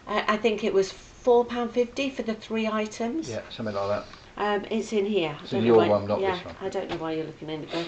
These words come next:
Speaker 2: I wasn't, I
Speaker 1: ones.
Speaker 2: was just coming
Speaker 1: Oh,
Speaker 2: looking
Speaker 1: okay.
Speaker 2: through while you
Speaker 1: Um,
Speaker 2: talked.
Speaker 1: so, yeah, and, um, the shaving balm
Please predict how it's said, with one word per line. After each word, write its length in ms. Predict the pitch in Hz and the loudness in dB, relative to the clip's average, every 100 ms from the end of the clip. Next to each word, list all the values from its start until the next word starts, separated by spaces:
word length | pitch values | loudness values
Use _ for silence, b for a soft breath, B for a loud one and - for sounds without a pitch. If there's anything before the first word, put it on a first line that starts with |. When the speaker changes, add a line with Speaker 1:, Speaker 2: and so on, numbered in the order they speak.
| - | 8
Speaker 2:
I 100 | 175 | 12
wasn't, 240 | 226 - 113 | 12 10 4
I 20 | |
Speaker 1:
ones. 120 | 117 | 4
Speaker 2:
was 100 | 123 | -2
just 300 | - - - | -6 -10 -4
coming 200 | - 127 | 2 6
Speaker 1:
Oh, 80 | 190 | 6
Speaker 2:
looking 200 | 190 190 | 6 2
Speaker 1:
okay. 80 | - | 0
Speaker 2:
through 160 | - 185 | 0 2
while 140 | - | 2
you 60 | 220 | 4
Speaker 1:
Um, 280 | 254 247 - | 6 6 2
Speaker 2:
talked. 80 | - | 0
Speaker 1:
so, 440 | 262 262 254 254 | 6 8 8 4
yeah, 340 | 247 254 170 165 - | 4 6 4 0 0
and, 440 | 220 226 220 214 - | 6 6 4 -4 0
um, 300 | 220 214 208 - | 4 4 2 -2
the 260 | 240 240 - | 0 0 -2
shaving 840 | 220 - - 285 294 277 240 240 233 - - | -2 0 2 2 0 -2 0 0 -2 -4 2
balm 720 | 233 170 113 143 160 185 | 4 2 -4 -6 -6 -6